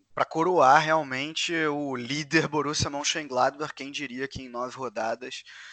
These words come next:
isso estaria acontecendo, né? Os dois times buscando o tempo inteiro o gol,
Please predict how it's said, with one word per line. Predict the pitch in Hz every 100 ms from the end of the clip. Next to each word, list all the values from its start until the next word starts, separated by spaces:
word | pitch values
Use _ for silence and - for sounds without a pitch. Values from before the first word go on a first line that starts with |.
| - -
isso | 135
estaria | 143 131
acontecendo, | 131 139 135 156 - 117 107 101 101
né? | 107 104 - - -
Os | 143
dois | 196
times | 233 240 202
buscando | 185 180 180 165
o | 185
tempo | 165 180 208
inteiro | 170 156 170 185
o |
gol, | 131 139 202